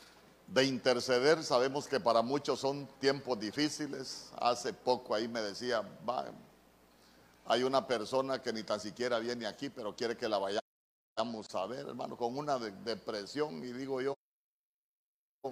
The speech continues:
eso es común para mucha gente hoy. ¿Y sabe qué? Le doy gracias al Señor yo, que aún con todo lo que,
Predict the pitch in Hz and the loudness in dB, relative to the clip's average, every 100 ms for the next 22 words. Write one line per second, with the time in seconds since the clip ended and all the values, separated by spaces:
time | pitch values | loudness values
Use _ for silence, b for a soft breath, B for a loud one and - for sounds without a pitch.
0 | - - B B B B 147 _ - - | -12 -20 B B B B -20 _ -20 -20
1 | - - - _ _ _ - 135 156 - | -20 -20 -20 _ _ _ -2 2 2 2
2 | - 123 151 170 135 113 117 135 147 120 | -2 0 0 0 2 4 2 0 0 0
3 | - 151 143 120 139 143 117 - - - | 0 -2 0 0 2 0 -6 -18 -20 -20
4 | _ _ B B B B - 101 131 135 | _ _ B B B B -10 2 4 4
5 | - 143 143 - - 120 110 127 123 139 | 4 2 2 -6 -6 0 2 2 4 6
6 | 151 143 113 107 104 113 110 143 127 156 | 4 2 0 0 0 -2 -2 -4 0 -2
7 | 139 117 120 160 135 127 113 113 147 160 | 0 2 2 0 -2 0 -2 -2 0 0
8 | 151 117 - 104 95 | -2 -4 -4 -4 -4